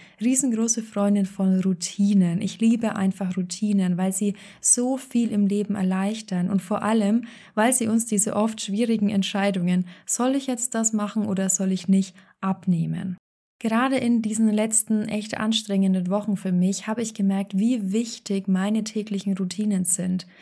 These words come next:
Dass ich ganz bewusst in den Tag starte, dass ich Sport mache, dass ich meditiere, dass ich journal, dass ich auch jeden Abend spazieren gehe. Das sind so winzig kleine Stellschrauben, die uns so unbedeutend vorkommen, die in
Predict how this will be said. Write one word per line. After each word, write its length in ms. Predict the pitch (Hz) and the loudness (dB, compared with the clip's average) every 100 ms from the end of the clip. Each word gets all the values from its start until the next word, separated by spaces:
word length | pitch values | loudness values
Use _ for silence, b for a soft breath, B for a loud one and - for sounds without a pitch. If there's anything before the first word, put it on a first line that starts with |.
| B | B
Dass 160 | - 214 | 2 2
ich 180 | 220 220 | 2 -2
ganz 300 | 226 254 - | 0 0 0
bewusst 440 | 233 196 233 - | 0 0 0 0
in 140 | 220 | 0
den 140 | 208 202 | 0 -2
Tag 320 | 196 190 190 | -4 -6 -6
starte, 440 | - 175 170 175 | -8 -6 -6 -6
dass 200 | 185 185 | -4 0
ich 160 | 220 208 | 0 -2
Sport 420 | - 226 226 233 | -4 0 0 0
mache, 240 | 185 170 185 | -4 -4 -6
dass 180 | 185 | -6
ich 120 | 202 208 | -4 -4
meditiere, 800 | 214 220 220 - 240 233 196 | -2 -2 -2 -4 -2 -2 -2
dass 180 | 190 190 | 0 0
ich 180 | - 190 | 0 -4
journal, 600 | - 220 226 233 190 185 B B B | -6 -2 0 2 2 0 B B B
dass 160 | - 214 | -2 -2
ich 260 | 226 220 - | 0 -4 -2
auch 220 | 208 214 | -2 2
jeden 300 | 220 240 226 | 0 2 0
Abend 340 | 208 196 196 | 0 -2 -4
spazieren 580 | - 202 190 - 277 208 | -4 -6 -4 0 2 0
gehe. 300 | 185 165 165 B B - | 0 -2 -4 B B -2
Das 160 | 226 | 2
sind 220 | 262 269 | 2 2
so 280 | 262 - 262 226 | 0 0 -2 -2
winzig 600 | 196 254 269 - 247 - | 0 0 0 -2 -4 -8
kleine 340 | 208 202 208 | -4 -2 -2
Stellschrauben, 840 | 196 - 202 208 202 180 175 175 | -4 -2 -2 -2 -2 -2 0 2
die 140 | 185 208 | 0 0
uns 180 | 208 208 | 0 0
so 120 | 247 | 0
unbedeutend 720 | 254 254 233 - 175 175 175 | 0 0 0 0 -2 -2 -6
vorkommen, 760 | - 170 170 180 170 170 180 B B B | -6 -8 -6 -2 0 0 -2 B B B
die 140 | 226 226 | 0 2
in 440 | 226 220 220 - | 4 2 0 -6